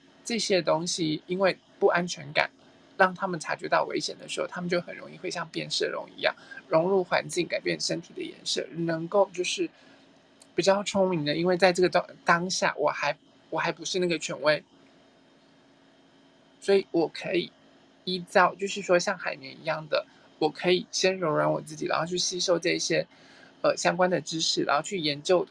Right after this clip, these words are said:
更多更多，然后去吸收各种不同的理论。等到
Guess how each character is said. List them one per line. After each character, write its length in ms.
更 240
多 180
更 240
多， 240
然 100
后 140
去 240
吸 140
收 160
各 220
种 180
不 80
同 160
的 100
理 200
论。 140
等 200
到 320